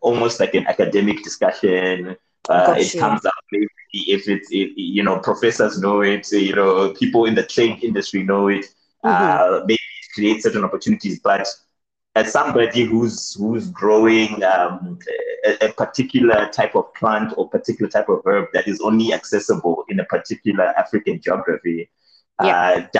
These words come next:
Speaker 1: doesn't know that, right? They don't know that they, they don't necessarily, they can grow in Somalia and sell in Malawi. They can grow
Speaker 3: Yeah.
Speaker 1: in Algeria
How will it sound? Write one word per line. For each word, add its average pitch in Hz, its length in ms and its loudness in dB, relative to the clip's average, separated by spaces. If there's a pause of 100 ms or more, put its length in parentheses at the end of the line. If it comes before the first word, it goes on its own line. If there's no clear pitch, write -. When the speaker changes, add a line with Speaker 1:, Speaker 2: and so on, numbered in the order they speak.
(140)
Speaker 1:
doesn't 107 180 0
know 107 160 2
that, 76 320 -8
right? 85 260 -4
They 95 140 2
don't 113 260 2
know 110 160 4
that 95 240 -2
they, 92 240 -4
they 92 200 -2
don't 110 220 0
necessarily, 110 300 -4
they 98 100 0
can 95 160 -2
grow 98 240 0
in 113 60 0
Somalia 98 640 0
and 92 100 -6
sell 95 280 2
in 90 120 -2
Malawi. 85 600 -2
They 85 120 -4
can 90 180 -4
grow 98 220 2
Speaker 3:
Yeah. 107 60 2
Speaker 1:
in 98 80 -2
Algeria 90 720 -2